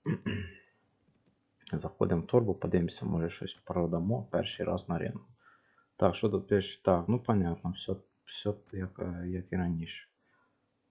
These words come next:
Так, коп'є, меч. Меч непоганий теж, да? Колючий удар двадцять дев'ять. Не знаю, давай поки цей потреба попродати. Треба б-, баблішка підзаробити. Так, стій.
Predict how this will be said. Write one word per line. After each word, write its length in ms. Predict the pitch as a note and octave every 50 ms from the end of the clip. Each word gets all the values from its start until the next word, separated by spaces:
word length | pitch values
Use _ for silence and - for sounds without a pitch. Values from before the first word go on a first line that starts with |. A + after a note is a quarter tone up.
| _ _ _
Так, 240 | - F2 D#2 D2+ -
коп'є, 320 | - - - - C#3 C3+
меч. 560 | A#2 G2 F#2+ G#2+ A2 G#2 - - - - - _ _ -
Меч 300 | G2 F2+ G2+ A2+ - -
непоганий 520 | G#2+ G2 - - G2 G#2 G2 F#2 F#2 F#2
теж, 300 | - - - G2 F#2+ F2
да? 280 | E2+ - G#2+ B2 A#2+ A2+ - _ _ _ _ _ _ _ _ _ _ _ _ _ _ _ _ _ _ _ _ _ _ _ _ _ _ _ _
Колючий 480 | _ - - - G2 F#2+ - - - G2
удар 260 | F#2+ G2 G2 G2 G2
двадцять 360 | G2 - - - - - G2+
дев'ять. 420 | - - - - - - - - _ _ _
Не 60 | G2
знаю, 280 | F#2+ F#2+ - - - -
давай 200 | G2 F#2+ F#2+ F#2+
поки 320 | F#2+ - - - - G#2 -
цей 220 | - - - F#2+ - _ _ - - _
потреба 500 | - G2 G2 - - G2+ F#2 F#2 F2+ F#2+ - _ _
попродати. 680 | - F#2 F2+ - - A#2+ A#2+ A#2 G#2 F#2 F2+ F2+ - - _ - - _ _ _ _ _ - _ _ _ _ - - _ _
Треба 220 | - - F#2 F#2
б-, 60 | F#2 G2 G2+ - G2+ G2+ - - F2+ E2+ -
баблішка 460 | G2 F#2+ F#2+ G2+ G#2 G#2 - - -
підзаробити. 680 | - - F2+ - - F#2 F#2 F#2 F2+ - - - - -
Так, 240 | - - F2 F2 -
стій. 380 | - - - F2+ D#2+ E2 F#2+